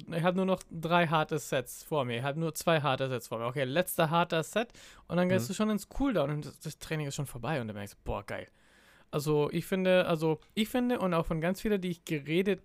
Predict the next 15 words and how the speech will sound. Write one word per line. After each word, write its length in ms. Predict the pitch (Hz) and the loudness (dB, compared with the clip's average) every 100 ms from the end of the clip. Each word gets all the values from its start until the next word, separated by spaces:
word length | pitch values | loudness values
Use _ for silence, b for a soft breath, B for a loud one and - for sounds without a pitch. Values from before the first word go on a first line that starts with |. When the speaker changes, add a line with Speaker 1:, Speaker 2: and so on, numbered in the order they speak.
| - | -6
Speaker 1:
mit 280 | 175 165 | -4 -2
denen 120 | 175 175 | 0 0
ich 100 | 165 | 0
geredet 460 | 160 143 175 185 | -2 0 0 2
habe, 280 | 180 170 165 | 2 2 0
die, 300 | 151 165 165 b b b b _ - | -4 -4 -4 b b b b _ -2
ähm, 380 | 151 143 143 - 156 | 0 0 -2 -6 -2
ganz 200 | 151 - | -2 0
viel 100 | 151 | -6
Cardio 420 | - 151 165 151 | 0 0 2 0
machen, 420 | 139 151 - 131 | 0 -2 -2 -4
sie 100 | 123 | -4
finden 600 | - 143 139 - 135 127 | -2 -2 -2 -4 -4 0
wirklich 360 | 123 - 123 - | -2 -2 -6 -4
das 440 | 113 - - - | -4 -4 -8 -12